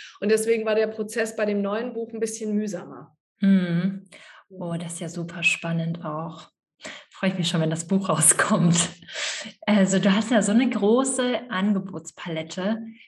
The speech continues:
Speaker 2: Wie ist dein Arbeitsalltag oder wie strukturierst du dir Aufgaben? Weil du bist ja im Prinzip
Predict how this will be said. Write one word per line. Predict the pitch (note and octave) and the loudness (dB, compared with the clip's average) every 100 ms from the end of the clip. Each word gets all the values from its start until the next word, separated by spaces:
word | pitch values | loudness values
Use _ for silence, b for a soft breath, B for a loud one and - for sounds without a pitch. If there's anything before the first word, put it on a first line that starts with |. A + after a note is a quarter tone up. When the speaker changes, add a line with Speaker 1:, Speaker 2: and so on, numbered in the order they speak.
| _ | _
Speaker 2:
Wie | F3+ G#3 A#3+ C4 C4+ | 0 4 4 4 2
ist | C4+ A#3 - A#3 | 0 -4 -2 0
dein | A3 | 2
Arbeitsalltag | G#3+ G3 F3 - E3 E3 F#3 | 2 0 -2 -2 -4 -4 -6
oder | F#3 F#3 | -4 -2
wie | G3+ A3 | -2 -2
strukturierst | - A3+ - A3 G#3 A3 A3+ - | -6 -10 -4 -4 -2 -2 -2 -4
du | G3+ | -6
dir | G#3+ F#3+ - | -4 -4 -2
Aufgaben? | A3 A3 F#3 E3+ | -4 -4 -4 -2
Weil | F3 F3 | -4 -6
du | |
bist | F3 A3 A#3+ | -8 -8 -6
ja | |
im | G#3 G#3+ | -6 -4
Prinzip | A3 A3 A3+ A3+ | -6 -4 -6 -8